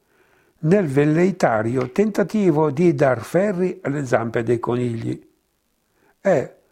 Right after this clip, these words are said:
un'improba penitenza. Vi si mandavano, imprecando, individui scriteriati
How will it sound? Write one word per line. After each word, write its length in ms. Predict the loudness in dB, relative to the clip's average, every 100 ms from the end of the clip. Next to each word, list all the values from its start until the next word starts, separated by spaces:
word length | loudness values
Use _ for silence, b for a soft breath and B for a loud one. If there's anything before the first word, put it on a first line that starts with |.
| _
un'improba 760 | 0 2 4 2 0 -2 -2 -4 -8 -6
penitenza. 800 | -6 -4 -8 -8 -10 -14 -16 -20 _ _ _ _ _ _ _ B B B B
Vi 120 | -2
si 140 | 0 2
mandavano, 680 | 2 2 2 0 -2 -6 -8
imprecando, 920 | -6 -2 -2 0 -2 -2 -4 -6 -6
individui 680 | -4 -2 0 0 0 0 -2
scriteriati 1040 | -2 -2 -2 0 0 2 0 -2 -6 -10